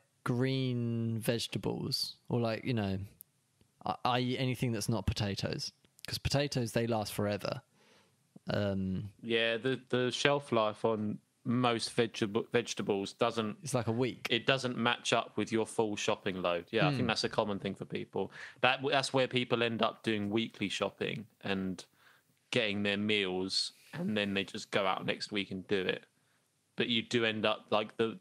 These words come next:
Speaker 2: the more you expose yourself to a shopping visit, the more you will spend money. So trying to avoid weekly shopping is preferable,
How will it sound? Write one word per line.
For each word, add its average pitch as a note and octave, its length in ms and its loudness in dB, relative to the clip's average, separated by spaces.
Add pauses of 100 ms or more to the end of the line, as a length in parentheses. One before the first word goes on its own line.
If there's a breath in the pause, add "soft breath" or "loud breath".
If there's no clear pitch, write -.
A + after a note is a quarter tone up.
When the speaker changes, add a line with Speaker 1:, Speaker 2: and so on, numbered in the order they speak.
Speaker 2:
the A2+ 100 2
more B2 280 2
you A#2 160 0
expose A2 480 0
yourself G2 560 0
to F#2+ 180 -2
a F#2+ 60 0
shopping F#2+ 520 -2 (540 soft breath)
visit, G2+ 560 2 (140)
the G#2 80 0
more G#2 280 2
you G2 140 0
will G#2 80 0
spend G2 340 2
money. F2+ 320 4
So F#2 220 -2
trying G2 340 0
to G2 140 -2
avoid F#2 320 0
weekly G#2+ 360 0
shopping - 380 -2
is F2+ 100 -6
preferable, - 680 -2